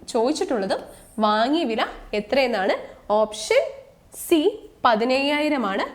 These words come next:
ഉത്തരം. അതായത് പതിനയ്യായിരം രൂപയ്ക്കാണ് ഇത് വാങ്ങിയത്. ഏഴാമത്തെ ചോദ്യം, ഒരു തേയില കച്ചവടക്കാരി രണ്ടിനം തേയിലകൾ അഞ്ച് is to നാല് അനുപാതത്തിൽ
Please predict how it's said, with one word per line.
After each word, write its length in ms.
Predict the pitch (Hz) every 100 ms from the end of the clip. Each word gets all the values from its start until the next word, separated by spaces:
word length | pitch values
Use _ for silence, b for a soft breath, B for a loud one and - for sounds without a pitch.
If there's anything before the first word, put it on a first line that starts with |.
| - - - - 427
ഉത്തരം. 340 | - 185 - - -
അതായത് 300 | 202 208 294 -
പതിനയ്യായിരം 580 | 196 196 220 262 339 311
രൂപയ്ക്കാണ് 440 | 220 220 226 190 311 - - 202
ഇത് 100 | 403 539 B B - 330
വാങ്ങിയത്. 480 | 320 233 160 143 - - 254
ഏഴാമത്തെ 460 | 277 277 285 302 311 -
ചോദ്യം, 280 | 196 202 427 - - - - - - -
ഒരു 160 | 320 427 427 -
തേയില 260 | 294 285 349 381
കച്ചവടക്കാരി 720 | 277 285 285 285 277 190 247 - B B - 269
രണ്ടിനം 580 | 294 339 403 494 392 370 403 -
തേയിലകൾ 520 | 262 240 262 214 226 480 - - - 240
അഞ്ച് 400 | 285 311 330 453 403 311
is 100 | - -
to 80 | 330 - 233 233
നാല് 420 | 240 254 294 370 - 226
അനുപാതത്തിൽ 640 | 233 254 285 208 190 320